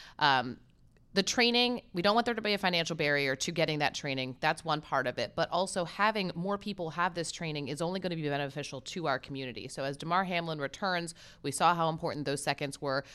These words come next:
to getting him back to being an N F L player a year later, less than a year later, which is just crazy to think about. Um, so we have several stories on our website, W L W T dot com,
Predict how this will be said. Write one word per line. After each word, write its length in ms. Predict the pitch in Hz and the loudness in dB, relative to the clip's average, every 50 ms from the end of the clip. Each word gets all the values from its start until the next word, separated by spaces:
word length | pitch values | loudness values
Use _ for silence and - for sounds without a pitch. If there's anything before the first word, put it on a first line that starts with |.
| - - - | -20 -14 -10
to 340 | - - 214 196 185 170 - - - | -4 -2 0 0 0 -2 -4 -8 -2
getting 260 | 143 190 220 262 302 | 2 4 4 4 4
him 320 | 311 262 269 254 240 202 - - - - - - - - 139 - | 2 2 4 4 4 2 0 -4 -14 -20 -20 -20 -20 -20 -2 2
back 280 | 170 170 240 277 - - | 4 4 4 2 0 -6
to 140 | - 262 233 | -4 -4 -2
being 320 | 180 208 220 220 208 190 | 0 2 2 4 4 4
an 80 | 175 170 | 6 6
N 140 | 175 208 214 | 6 8 6
F 160 | 185 180 - | 6 6 6
L 160 | 165 208 247 | 6 6 6
player 460 | - - - 143 139 135 131 131 - - | 4 2 2 4 4 4 4 2 2 2
a 80 | 151 | 0
year 320 | 147 143 156 202 226 214 180 | 0 0 2 4 4 4 6
later, 400 | 165 196 226 208 151 101 92 107 | 4 4 4 4 2 2 2 6
less 240 | 104 190 285 - | 6 6 6 8
than 140 | - - 143 | 4 2 0
a 20 | 123 | 0
year 180 | 107 110 110 | 0 -2 -2
later, 300 | 120 110 110 101 110 123 | -2 0 -2 -2 -2 -2
which 180 | 156 170 165 - | -4 -4 -2 0
is 120 | 185 165 | 0 2
just 260 | - 302 311 - - | 2 0 -2 -2 -6
crazy 460 | - - - 233 254 269 240 208 185 156 | -10 -4 -2 2 4 4 4 4 2 2
to 80 | 151 | 2
think 240 | - 190 190 196 - | 2 2 -2 -2 -2
about. 320 | - - 120 98 104 - - - - - - - - - | 0 2 4 4 4 2 -2 -10 -14 -14 -14 -14 0 6
Um, 340 | - 160 151 143 135 123 131 | 8 8 10 10 8 6 2
so 60 | - | -2
we 60 | 180 170 | -2 -2
have 120 | 156 - | -2 2
several 260 | - 226 233 233 262 | 4 4 4 4 4
stories 320 | 262 - 226 214 202 190 180 | -2 -2 -2 -2 0 0 0
on 120 | 170 165 | 2 2
our 100 | 160 156 | 2 2
website, 380 | 151 139 - - - 147 143 - | 2 0 -2 0 -2 -2 -2 -2
W 240 | 139 120 160 160 | -4 -4 -2 -2
L 60 | 175 185 | -2 -2
W 180 | 190 185 190 | -2 -4 -6
T 140 | - - 196 | -6 -2 -2
dot 140 | 190 185 - | -2 -2 -2
com, 360 | - 165 151 147 143 147 - | -2 0 2 2 2 0 -2